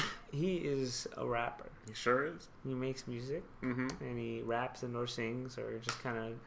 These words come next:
Speaker 1: repeats the same thing over and over again.
Speaker 2: Mm-hmm.
Speaker 1: Um, yeah, I was, uh,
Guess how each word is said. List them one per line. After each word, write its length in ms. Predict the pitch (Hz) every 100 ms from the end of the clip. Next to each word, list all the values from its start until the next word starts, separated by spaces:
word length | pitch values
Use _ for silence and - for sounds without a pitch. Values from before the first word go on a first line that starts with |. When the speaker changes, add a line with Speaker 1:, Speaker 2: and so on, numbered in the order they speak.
| -
Speaker 1:
repeats 360 | 131 123 127 120
the 40 |
same 180 | 123 117
thing 120 | 117
over 200 | 113 113
and 40 | 110
over 120 | 113
again. 300 | 113 110 117 123
Speaker 2:
Mm-hmm. 880 | 127 117 123 131 - - - - 135
Speaker 1:
Um, 840 | 131 131 135 131 131 131 131 135 135 - - - - - - - -
yeah, 220 | 233 175 - - - -
I 120 | 139
was, 380 | 143 139 131 135
uh, 600 | 135 131 131 131 123